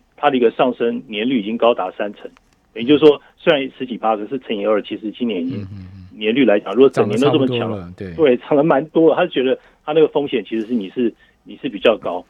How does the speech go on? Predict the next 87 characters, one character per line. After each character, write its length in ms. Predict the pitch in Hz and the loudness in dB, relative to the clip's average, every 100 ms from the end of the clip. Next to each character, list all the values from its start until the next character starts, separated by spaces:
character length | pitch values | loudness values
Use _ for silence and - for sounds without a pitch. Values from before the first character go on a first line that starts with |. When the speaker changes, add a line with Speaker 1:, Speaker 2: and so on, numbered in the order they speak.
| _ | _
Speaker 2:
对。 100 | 113 156 | -8 0
Speaker 1:
那 100 | 170 | 2
但 140 | 170 | 4
是 140 | 160 - | 2 0
三 160 | 160 156 | 0 2
到 240 | 151 120 _ _ - | 2 2 _ _ -8
三 160 | 180 | -4
个 60 | 165 | 2
月 140 | 156 | 4
来 160 | 123 113 | 4 2
讲， 240 | 117 92 - | -2 -6 -10
股 120 | - | -12
票 140 | 123 110 | -4 -2
还 120 | 101 | -4
是 340 | - 107 90 - _ - | -4 -6 -6 -14 _ -2
对 100 | 175 | 0
我 60 | |
们 80 | 127 | 2
来 60 | 123 | 2
讲 120 | 107 | 2
比 60 | 120 | 2
较 80 | |
有 80 | 117 | 0
用 180 | 101 113 | 0 -6
的 60 | 101 | -8
资 180 | - | -14
讯， 220 | 101 117 - - | -14 -14 -16 -18
Speaker 2:
嗯。 100 | 104 | -14
Speaker 1:
还 120 | 87 - | -10 -2
是 80 | |
对 100 | 139 | 0
股 80 | - | 0
票 200 | - 113 | 0 -2
加 200 | - 98 | -2 -6
码。 140 | 95 90 | -6 -4
这 80 | 185 | 2
一 40 | 185 | 2
点 140 | 101 | 0
的 60 | 101 | -2
话， 160 | 117 120 _ | -2 -4 _
大 100 | 120 | -8
家 60 | 113 | -8
可 60 | |
能 80 | 90 | -10
要 100 | 90 | -16
去 120 | 95 101 | -14 -14
注 160 | - 101 | -12 -12
意 80 | 90 | -12
这 100 | 95 | -14
个 80 | 85 | -16
事。 180 | - - _ - | -20 -20 _ -2
还 100 | 170 | 0
有 80 | 156 | 2
就 140 | 175 | 2
是 80 | 156 | 2
说， 240 | 165 151 - _ | 4 2 0 _
他 80 | 175 | -6
觉 160 | 156 139 | 0 2
得 140 | 135 | 0
一 60 | 135 | 0
些， 360 | 139 131 131 - | 0 0 0 -6
呃， 380 | 120 110 104 104 - _ _ - | -4 -2 -2 -4 -10 _ _ -8
呃， 320 | 110 104 101 _ - | -2 -2 -2 _ 2
价 180 | 175 | 4
值 140 | 127 117 | 4 -2
型 160 | - | -4
的 60 | 113 | -2
一 20 | |
个 80 | 110 | -2
投 180 | - 104 | -2 -6
资 160 | - 117 - | -4 -6 0
不 60 | |
一 80 | 156 | 0
定 120 | 143 | 2
会 140 | 135 131 | 4 4
输 240 | - 135 | 2 -6
给， 240 | 127 90 87 _ _ _ - | -4 -4 -6 _ _ _ -10
呃， 140 | 98 - | -8 0
不 80 | 147 | 2
一 40 | |
定 80 | 143 | 4
会 80 | 135 | 2
输 160 | 139 | 0
给 160 | 127 92 | -2 -2
成 200 | - 101 | -4 -6
长 180 | 98 85 | -6 -6
型。 220 | - | -14